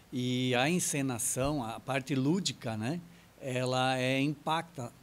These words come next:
porque a gente é bastante visual. Então, eu acredito que, é, essa ideia tá sendo bem aceita devido à grandeza que vem crescendo o evento,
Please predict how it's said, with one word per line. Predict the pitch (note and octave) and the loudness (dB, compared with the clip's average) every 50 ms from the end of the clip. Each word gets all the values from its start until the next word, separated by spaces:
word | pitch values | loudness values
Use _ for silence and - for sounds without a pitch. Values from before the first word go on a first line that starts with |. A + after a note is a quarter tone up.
| - | -20
porque | - - - F3+ | -16 -8 -2 -2
a | D3 | 0
gente | B2+ A#2 C3+ C3+ C3 - - D3 | 0 2 0 0 0 0 -2 0
é | C3+ C3+ | 0 0
bastante | C#3+ C3+ B2+ A2+ - - - A#2+ A2 - B2+ | -2 -2 -4 -4 -4 -4 -6 -6 -6 -6 -6
visual. | A2 A2 C3 B2+ A#2 D3+ D3+ C3 A#2+ B2+ B2+ B2 - - - - - - - - | -2 0 0 0 0 0 0 2 2 2 0 -2 -6 -20 -20 -20 -20 -20 -20 -12
Então, | - A2 A2+ B2+ C3+ C3 C3 | -8 -4 -4 -2 -2 0 0
eu | B2 B2 B2+ | 2 2 2
acredito | B2+ B2+ - D3 C#3 A#2 B2 B2+ B2+ - | 2 0 0 0 0 0 -2 -4 -6 -8
que, | B2+ - - D3+ D3 D3 B2+ - - - - - - - - - | -8 -4 2 4 4 4 4 0 -4 -14 -20 -20 -20 -20 -18 -12
é, | - C3 C3 C3 B2 A#2+ B2 A#2+ B2 B2 - - - - | -6 -4 -2 0 0 0 0 -2 -4 -6 -10 -20 -18 -10
essa | C#3 C3 C#3 - - F3 D#3 D3 | -8 -6 -4 -2 0 2 2 2
ideia | C#3 B2 G#2+ B2+ B2+ C3 C#3 D3+ D#3+ D#3+ | 2 2 2 2 4 4 4 4 4 2
tá | D#3 D#3+ - D#3 C#3 | 2 0 -2 -4 -4
sendo | - - D#3 C#3+ C#3 C3+ | -2 -2 -2 0 0 0
bem | B2+ A2+ G#2 G#2 A2 B2 C3+ D3 E3+ G#3+ B3+ | -2 -4 -6 -2 0 2 2 4 2 2 0
aceita | C4 - - - C3+ B2+ B2+ C3+ C3+ C3+ G3+ G3+ G3+ - - - - - - - | 0 -2 -2 -2 0 0 0 0 -2 -2 -4 -6 -6 -6 -14 -20 -20 -20 -8 -4
devido | - C#3 B2+ A2 D3 F3+ F3+ F#3+ G#3 | -2 -2 0 2 2 2 4 4 4
à | G3+ | 4
grandeza | G3+ F3+ F#3+ F#3+ F#3+ E3+ C#3+ C3 D3 D3+ E3 F3 D#3 C3 D#3 | 4 4 4 4 4 4 4 4 4 6 6 6 4 2 -2
que | - - D#3+ | -2 -2 -2
vem | B2+ B2+ D3 D3+ D3 | 0 2 2 2 2
crescendo | - - D3+ C#3+ C3 - - - D3 C#3 C#3 C3 C3 | 0 0 0 0 0 0 0 0 2 2 2 2 2
o | C3 C3 | 2 2
evento, | C3 A#2 C#3 D3+ D#3 D#3 D3+ | 2 2 2 2 2 2 0